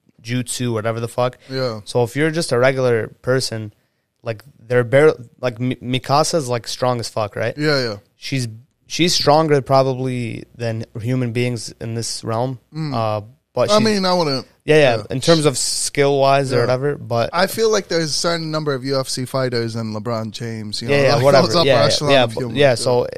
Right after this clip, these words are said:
Speaker 1: if, if I go there, I would just be an average person. I can't power up, and I would
Speaker 2: Yeah.
Speaker 1: have to learn how to fucking fly these gas canisters and, and be able to slice up fucking necks and
Speaker 2: The,
Speaker 1: shit.
Speaker 2: yeah,
Speaker 1: Yeah.
Speaker 2: the, the nape,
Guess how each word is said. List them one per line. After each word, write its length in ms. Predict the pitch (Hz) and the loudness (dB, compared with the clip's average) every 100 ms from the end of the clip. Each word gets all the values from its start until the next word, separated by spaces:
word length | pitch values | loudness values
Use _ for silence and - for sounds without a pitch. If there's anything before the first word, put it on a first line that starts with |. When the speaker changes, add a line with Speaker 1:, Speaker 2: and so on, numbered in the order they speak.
| - | -6
Speaker 1:
if, 200 | - - _ - | -6 -6 _ -12
if 160 | 135 143 | 0 2
I 120 | 160 | 4
go 180 | 156 143 | 4 4
there, 240 | 131 139 | 4 4
I 80 | 123 | 4
would 140 | 135 | 2
just 180 | 131 117 | 0 -6
be 160 | 135 131 | -2 -2
an 80 | 113 | 0
average 340 | 120 120 - | -2 -2 -4
person. 380 | 127 123 - 110 | -4 -2 -4 -8
I 120 | 107 | -8
can't 260 | - 135 127 | -4 -4 0
power 320 | 131 123 113 | 0 2 0
up, 240 | 113 120 - | -2 -4 -8
and 120 | 120 | -6
I 60 | 117 | -2
would 60 | |
Speaker 2:
Yeah. 60 | 120 | 0
Speaker 1:
have 120 | 127 | 0
to 120 | 101 123 | 0 -2
learn 180 | 131 120 | 0 -2
how 120 | 120 | -4
to 60 | |
fucking 320 | - 120 120 110 | -2 -4 -4 -6
fly 280 | 120 123 | 0 0
these 200 | 117 113 | 0 -6
gas 260 | 110 120 120 | -4 -4 -2
canisters 580 | 123 117 110 - 117 110 | -6 -8 -8 -6 -6 -6
and, 160 | 104 - _ _ _ | -12 -14 _ _ _
and 140 | - 113 | -10 -2
be 80 | 120 | -2
able 160 | 117 | 0
to 60 | 110 | -4
slice 420 | - 123 123 - | -2 0 0 -2
up 180 | 120 - | -6 -8
fucking 380 | 117 117 120 110 | -12 -10 -8 -6
necks 240 | 120 - | -6 -4
and 140 | 143 | -4
Speaker 2:
The, 60 | 113 | -2
Speaker 1:
shit. 180 | 113 - | -4 -8
Speaker 2:
yeah, 380 | 135 143 131 120 | -6 -4 -4 -4
Speaker 1:
Yeah. 200 | 120 113 | -2 -2
Speaker 2:
the, 260 | 117 110 110 _ _ | -4 -8 -12 _ _
the 120 | 127 127 | -14 -8
nape, 340 | 143 127 | -4 -6